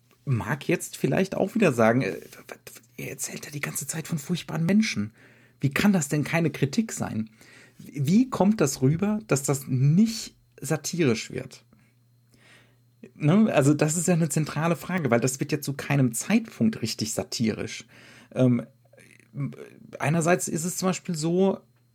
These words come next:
dass wir so komplett außen vor bleiben. Ne? Also, dass wir, dass wir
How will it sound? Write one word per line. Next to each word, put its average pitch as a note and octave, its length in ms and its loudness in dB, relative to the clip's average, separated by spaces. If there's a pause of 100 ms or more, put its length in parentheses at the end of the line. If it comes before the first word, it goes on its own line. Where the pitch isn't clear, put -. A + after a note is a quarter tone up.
(260)
dass - 320 -4
wir D3 300 4
so D3 100 0
komplett C#3 380 -2
außen C3 200 2
vor A#2+ 260 0
bleiben. F#2 420 -10 (880)
Ne? D#3+ 340 -2
Also, A3 160 -2
dass - 240 -6
wir, A#2+ 480 2
dass - 260 -8
wir A#2+ 200 2